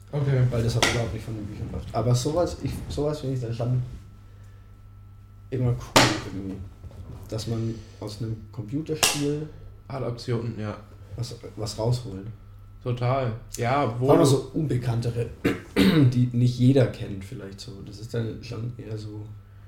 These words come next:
Speaker 1: Obwohl du auch wieder, ein, man könnte es natürlich auch so sehen, finde ich, dass man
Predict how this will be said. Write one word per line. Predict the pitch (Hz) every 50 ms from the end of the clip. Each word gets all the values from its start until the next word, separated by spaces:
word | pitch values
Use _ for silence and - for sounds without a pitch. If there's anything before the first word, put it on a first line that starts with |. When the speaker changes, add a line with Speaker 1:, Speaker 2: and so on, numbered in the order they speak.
| - -
Speaker 1:
Obwohl | - 123 120 120 135 151 180 190
du | 185 185 175
auch | - 160 170 165 170
wieder, | 185 170 165 165 160 143 - -
ein, | 135 147 147 147 143 - 127
man | 135 131 127 127
könnte | - 160 160 165
es | 170 170
natürlich | 160 143 127 147 131 143
auch | 123 123
so | 117 107 110 147 160
sehen, | 131 113 110 110 107
finde | - - 117 113 113 110
ich, | - 98 - -
dass | 120 120 117 127
man | 123 117 117 117